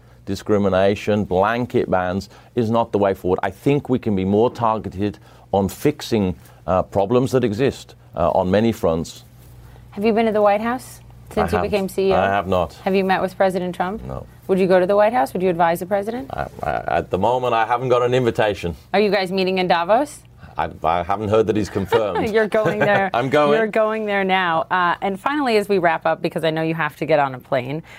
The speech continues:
Speaker 2: just tell me a little bit about your upbringing. For people that don't know you, you, uh, you know, were raised in London. You went to actually study engineering. You quickly realized,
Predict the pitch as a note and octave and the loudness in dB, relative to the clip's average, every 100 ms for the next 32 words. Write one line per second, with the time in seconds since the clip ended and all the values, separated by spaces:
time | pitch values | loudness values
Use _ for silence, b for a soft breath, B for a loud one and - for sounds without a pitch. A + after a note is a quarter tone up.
0 | B C#4+ - - G#4 G4+ A3+ G#3 F#3+ F#3 | B -6 -6 -2 2 4 4 2 2 0
1 | D#3+ E3+ D#3+ - - b b F3+ F3 E3 | 0 0 0 -4 -10 b b 2 2 2
2 | - D3+ C#3 C3 F#3 A#3 A#3+ A#3 G#3+ F#3+ | 0 -2 -2 -4 -6 -2 0 0 2 2
3 | F3 E3 D#3+ D#3 C#3+ C#3 C#3 E3 D#3+ D3+ | 2 0 2 2 0 -2 0 0 0 0
4 | D#3 D3 C#3+ C3 - - E3 D#3+ C#3 E3 | 2 4 2 0 -4 -4 0 0 0 0
5 | D#3 E3 E3+ E3 D3 F3+ B3 B3 A#3+ A3+ | 2 2 2 0 -2 2 2 4 2 0
6 | B B B G#3 C#4 D#4+ C4 - G3 F#3 | B B B 0 0 0 -2 -2 -6 0
7 | F#3 E3+ E3+ D#3 E3 E3 D3 D3 E3+ F3 | 2 2 0 -2 -2 -2 -2 -4 -4 -6
8 | F3 A#3+ A3+ G3+ F3 E3+ D#3 D#3 D#3+ | -4 -2 2 2 4 4 4 2 -2